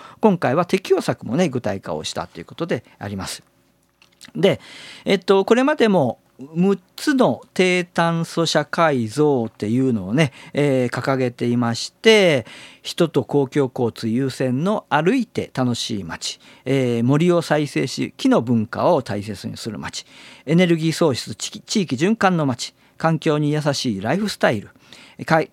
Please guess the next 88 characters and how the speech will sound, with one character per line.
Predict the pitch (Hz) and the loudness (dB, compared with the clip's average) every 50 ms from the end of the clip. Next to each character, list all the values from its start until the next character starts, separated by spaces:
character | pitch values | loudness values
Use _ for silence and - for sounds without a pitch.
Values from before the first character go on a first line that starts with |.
| _ - | _ -4
環 | - 175 180 175 | 0 0 2 2
境 | - 160 | 2 0
に | 156 151 | 0 0
優 | 151 | 0
し | 147 156 143 - 127 | 0 0 -2 -2 -2
い | - | -2
経 | - - 196 214 | 2 4 4 4
済 | 220 214 208 | 4 0 0
活 | - 214 202 - - | 0 -2 -2 -4 -8
動、 | - - _ _ _ - - | -14 -14 _ _ _ -12 -4
ゴ | - 131 151 | 0 2 2
ミ | 226 233 | 2 2
の | 190 131 | 0 0
減 | - - 123 117 113 110 | 0 0 0 0 0 -2
量 | 113 107 101 - | -4 -6 -8 -10
と | - 101 | -12 -10
い | 104 | -4
う | 113 | 0
ね、 | 160 175 - - - - - - | 0 0 0 -2 -8 -18 -6 0
え | 165 170 156 | 0 2 2
ー、 | 160 | 2
六 | 170 175 - | 0 0 -2
つ | - - 262 | -2 0 2
の | 254 247 180 120 - - - - | 4 4 4 2 -2 -6 -12 -8
社 | - 151 151 | -6 -2 0
会 | - 156 139 127 | 0 2 2 0
像 | 110 117 117 127 | -2 -4 -4 -2
を | 190 214 | -2 -2
達 | - 139 120 - | -2 -2 -4 -4
成 | - - 127 113 107 | -4 -6 -4 -4 -4
し | - | -6
て | - 110 | -8 -10
い | 110 | -12
く | - - | -10 -10
と | - 110 | -10 -10
い | |
う | 104 | -10
こ | - 104 | -10 -12
と | - 107 | -12 -10
な | 95 | -10
ん | 92 104 | -10 -12
で | 113 | -14
す | - - | -14 -12
け | - 110 | -10 -8
ど | 117 | -2
も、 | 120 175 214 170 - - - - _ | 2 2 2 2 2 -2 -10 -8 _
今 | - 277 254 - | 2 2 2 2
回 | 247 196 165 | 2 2 2
の | 143 131 | 2 0
計 | - - 165 156 | 0 0 -2 0
画 | - 151 - - - 180 | -2 -6 -8 -6 -4 -2
は、 | 190 202 226 190 143 127 - - - - - - | 0 2 2 2 0 -2 -6 -12 -20 -20 -20 -8
え | - 147 151 143 | -4 -2 0 0
ー、 | |
二 | 151 156 | 0 0
千 | 151 - 202 190 156 127 | 0 2 2 2 2 0
十 | 120 156 180 | 0 -2 -4
一 | 196 202 - 226 208 | -4 -4 -4 -2 0
年 | 208 202 190 165 | 0 0 0 -2
度 | 165 160 | -2 -2
か | - 185 | 0 0
ら | 170 147 | 2 2
二 | 139 139 143 | 2 0 -2
千 | - - 220 214 202 175 | -2 -2 -2 0 0 0
二 | 165 170 170 | 0 -2 -2
十 | 175 - 226 226 220 226 | -4 -4 -4 -4 -2 -2
年 | 226 226 214 202 | -2 -2 -2 -2
度 | 214 208 | -2 -2
ま | 226 233 240 | -2 0 2
で | 254 247 | 2 2
の | 226 185 143 | 4 2 2
十 | 117 123 139 135 131 127 | 0 0 0 0 2 2
年 | 127 117 110 104 | 2 0 0 -2
間 | - - 117 113 113 127 | -4 -6 -6 -6 -4 -2
の | 185 - | -2 -2
計 | - - 147 123 | -2 -2 -4 -4
画 | - 92 - - | -6 -10 -10 -8
の | 104 | -6
中 | 107 107 104 - - 101 110 | -6 -6 -6 -8 -10 -4 -2
で、 | 170 190 180 - - - - - | 0 0 0 -2 -8 -20 -10 -4
え | - 151 143 131 120 107 104 | -2 -2 0 0 -2 -4 -6
ー、 | 104 | -6
シ | - - 123 | -4 -2 -2
ー | 117 | -2
オ | 113 110 107 | -2 -4 -6
ー | |
ツ | - - - | -8 -8 -8
ー | 120 104 117 - - | -6 -6 -6 -8 -12